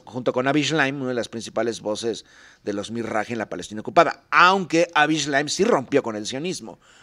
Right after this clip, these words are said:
no así Giladi. Y bueno,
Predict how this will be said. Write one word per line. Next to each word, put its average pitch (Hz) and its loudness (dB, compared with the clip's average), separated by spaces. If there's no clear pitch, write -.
no 135 -8
así 123 -4
Giladi. 113 2
Y 127 -6
bueno, 127 2